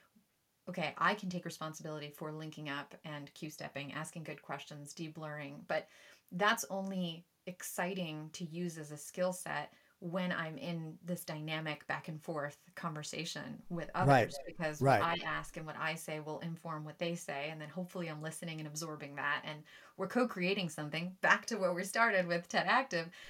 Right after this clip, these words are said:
Speaker 1: We're
Speaker 2: Yeah.
Speaker 1: co-creating something. And that's what is, I think, most exciting about being a leader today. You get to be a part of being a catalyst of this unpredictable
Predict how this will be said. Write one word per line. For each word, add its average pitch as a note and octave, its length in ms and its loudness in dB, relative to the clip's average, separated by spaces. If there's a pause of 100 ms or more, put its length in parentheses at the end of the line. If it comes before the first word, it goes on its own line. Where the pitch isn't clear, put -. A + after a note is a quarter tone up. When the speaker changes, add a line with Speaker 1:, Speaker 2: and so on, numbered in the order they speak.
(120)
Speaker 1:
We're G3+ 120 6
Speaker 2:
Yeah. D#3+ 200 12
Speaker 1:
co-creating G#3+ 500 0
something. D3+ 360 -4
And D#3+ 80 0
that's A#3 200 6
what F#3 240 -4
is, D#3+ 300 0 (360)
I F3 60 -2
think, F3+ 320 -4
most F3+ 380 0
exciting D#3 360 -4
about D3 220 -2
being D#3+ 220 -6
a D3 40 -4
leader D3+ 220 -6
today. D3+ 500 -2
You D3+ 100 -8
get D3+ 180 -4
to D#3+ 100 -12
be D3+ 140 -8
a C#3 60 -6
part E3 360 -2
of D3 260 -4 (1300)
being G#3+ 260 2
a F3+ 60 0
catalyst F3+ 720 0
of E3 340 4
this D#3 380 -4 (420)
unpredictable F3 640 -2